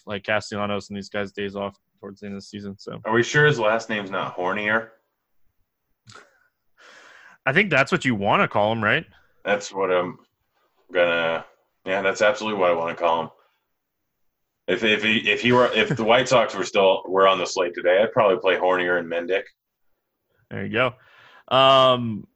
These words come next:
Speaker 1: any Cardinals bats here against Mills?
Speaker 2: Mm, I mean,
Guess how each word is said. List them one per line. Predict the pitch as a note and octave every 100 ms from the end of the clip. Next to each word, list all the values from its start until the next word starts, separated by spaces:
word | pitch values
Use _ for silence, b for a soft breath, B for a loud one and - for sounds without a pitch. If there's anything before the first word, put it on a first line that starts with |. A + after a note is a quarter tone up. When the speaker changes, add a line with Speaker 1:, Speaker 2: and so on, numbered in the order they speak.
| _ _ _ _ -
Speaker 1:
any | D3 C#3
Cardinals | A#2+ C3 D3 D3
bats | D3+ D#3 D3+ -
here | D3+ D#3
against | D3+ C#3+ C3+ C3
Mills? | C#3 D#3 D3+ - _ _ _ _ _ _ _ _ _ _ _ _ _ _ _ _ _ _ _ _ - G2+
Speaker 2:
Mm, | G#2 G#2 G2+ G2 F2+ B B B - -
I | G2+
mean, | G2 F#2 F2+